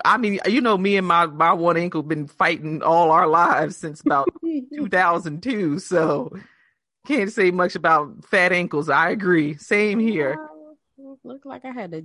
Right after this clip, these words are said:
Speaker 2: I was retaining water in them bitches. Like, what the hell?
Speaker 1: Big mama,
Speaker 2: They
Speaker 1: your
Speaker 2: hurt.
Speaker 1: legs. <laughs> Big mama, your arm. <laughs> You over there.
Speaker 2: <laughs> Yeah.
Speaker 1: All that damn salt you eating, nigga. You need to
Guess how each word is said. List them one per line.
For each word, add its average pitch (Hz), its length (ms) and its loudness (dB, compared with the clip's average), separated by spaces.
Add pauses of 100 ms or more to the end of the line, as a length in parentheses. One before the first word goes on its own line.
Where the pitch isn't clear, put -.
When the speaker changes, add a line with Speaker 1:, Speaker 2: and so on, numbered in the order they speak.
(120)
Speaker 2:
I 202 100 -12
was 180 200 -14
retaining 180 600 -4
water 240 400 -2
in 175 140 -4
them 165 180 -4
bitches. 170 520 -10
Like, 190 280 -10
what 277 140 -18
the 220 160 -10
hell? 403 400 -12 (180)
Speaker 1:
Big 339 220 -2
mama, 320 420 -2
Speaker 2:
They 262 80 -6
Speaker 1:
your 277 160 -2
Speaker 2:
hurt. 427 380 2
Speaker 1:
legs. - 520 -18 (160)
<laughs> - 140 -8 (1080)
Big 320 160 -4 (120)
mama, 269 420 -4
your 247 220 -6
arm. 226 680 -2 (240)
<laughs> - 240 -20
You 294 220 2
over - 200 -2 (160)
there. 208 180 -2
Speaker 2:
<laughs> 240 40 -10
Yeah. 247 200 -12 (560)
Speaker 1:
All 214 140 -12
that 202 220 -8
damn 190 360 -4
salt 269 600 -2
you 190 160 -4
eating, 170 280 -8
nigga. 196 320 -2
You 247 80 -12
need 190 180 -6
to 117 60 -16